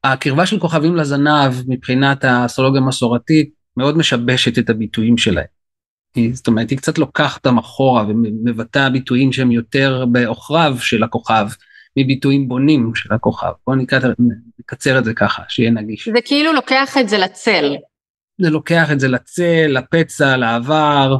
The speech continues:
Speaker 1: אה, לחסכים, לקשיים, לדברים שמהם לא התפתחת עדיין, כי זה נחשב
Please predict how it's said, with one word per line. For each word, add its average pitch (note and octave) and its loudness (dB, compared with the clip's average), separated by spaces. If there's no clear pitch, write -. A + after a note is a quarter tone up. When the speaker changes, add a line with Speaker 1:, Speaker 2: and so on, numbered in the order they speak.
Speaker 1:
אה, B2 2
לחסכים, C3+ 0
לקשיים, C3+ 0
לדברים B2+ 0
שמהם C#3 0
לא C#3+ 2
התפתחת - -2
עדיין, E2+ 0
כי A#2+ 0
זה G#2+ 2
נחשב D#3 -2